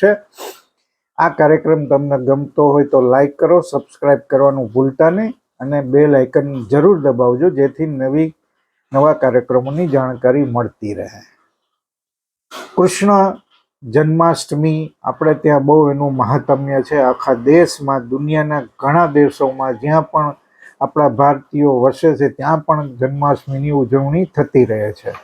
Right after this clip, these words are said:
આ જન્માષ્ટમીની ઉજવણી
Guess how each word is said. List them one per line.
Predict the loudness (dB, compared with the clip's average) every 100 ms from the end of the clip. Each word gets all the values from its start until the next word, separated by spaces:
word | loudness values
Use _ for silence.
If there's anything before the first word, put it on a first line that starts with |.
| _ -20 _ _ _ _ -4
આ | 0 2
જન્માષ્ટમીની | 2 2 2 0 -2 -6 -4 -2
ઉજવણી | -2 0 0 0 -2 -4 -8